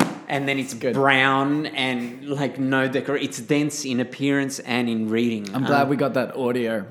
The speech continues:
Speaker 1: Yeah, p-, it's
Speaker 2: Otherwise,
Speaker 1: gonna
Speaker 2: people wouldn't understand.
Speaker 1: No, that was the
Speaker 2: <laughs>
Speaker 1: density. Um, so that's, that's where I'm going. I'll read you those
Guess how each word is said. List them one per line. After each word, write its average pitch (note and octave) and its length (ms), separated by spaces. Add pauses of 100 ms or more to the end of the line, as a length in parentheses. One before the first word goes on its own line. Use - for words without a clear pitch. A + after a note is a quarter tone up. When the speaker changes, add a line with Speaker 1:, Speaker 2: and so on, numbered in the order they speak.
(120)
Speaker 1:
Yeah, C#3 260
p-, B2 40 (160)
it's D3 80
Speaker 2:
Otherwise, C3+ 300
Speaker 1:
gonna B2 100
Speaker 2:
people C#3+ 200
wouldn't A#2+ 200
understand. A2 540
Speaker 1:
No, D3 440
that C#3+ 180
was B2+ 180
the B2+ 120
Speaker 2:
<laughs> - 40
Speaker 1:
density. B2 640 (360)
Um, D#3 380 (440)
so G#3 240
that's, B3 260
that's G3+ 260
where G#3+ 100
I'm F3 80
going. F3 200
I'll F#3+ 100
read A#3 200
you B3+ 80
those D#3 360